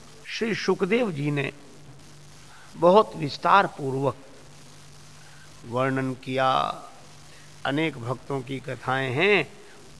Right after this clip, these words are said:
इस तरह नवम स्कंध तक विविध प्रसंगों का वर्णन करते हुए सुखदेव जी नवम स्कंध के समापन में पांच छह श्लोकों में भगवान श्री कृष्ण का वर्णन करते हैं।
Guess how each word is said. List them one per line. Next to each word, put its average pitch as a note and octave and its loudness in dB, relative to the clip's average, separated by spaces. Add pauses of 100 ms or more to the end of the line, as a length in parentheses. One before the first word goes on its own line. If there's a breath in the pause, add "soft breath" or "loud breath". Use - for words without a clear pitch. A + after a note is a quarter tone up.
इस F3 -4
तरह G3+ 2
नवम F3 6 (100)
स्कंध D#3+ 0 (180)
तक F#3+ 4
विविध D#3+ 0
प्रसंगों D3+ -2
का D3+ 0
वर्णन C#3+ 0
करते C#3+ -8
हुए D3+ -2 (1000 loud breath)
सुखदेव D3+ 0
जी G3+ 0
नवम D#3 2 (100)
स्कंध C#3+ -4
के F3 0
समापन C3+ 0
में C#3 0
पांच D3+ -2
छह C3+ -4
श्लोकों B2+ -8
में E3+ 0 (420 loud breath)
भगवान D3+ 6
श्री D3+ -6
कृष्ण C3 -8
का C#3 -6
वर्णन A#2+ -6 (120)
करते B2 -16
हैं। A#2+ -14